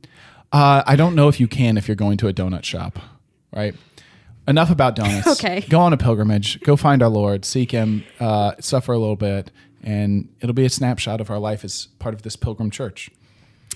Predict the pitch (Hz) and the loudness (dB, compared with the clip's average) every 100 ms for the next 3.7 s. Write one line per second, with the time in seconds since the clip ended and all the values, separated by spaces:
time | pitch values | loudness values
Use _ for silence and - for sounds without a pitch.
0 | - - - 254 208 196 214 233 320 320 | -10 -4 0 0 0 -2 -2 2 2 2
1 | 285 240 220 202 190 180 196 233 - 220 | 0 0 -2 -2 -4 -6 -6 -10 -2 -2
2 | 233 240 233 - 202 202 196 - - 202 | 0 0 0 0 0 2 0 -2 0 0
3 | 202 233 - 277 202 190 190 | 0 -4 -4 -4 -4 -6 -8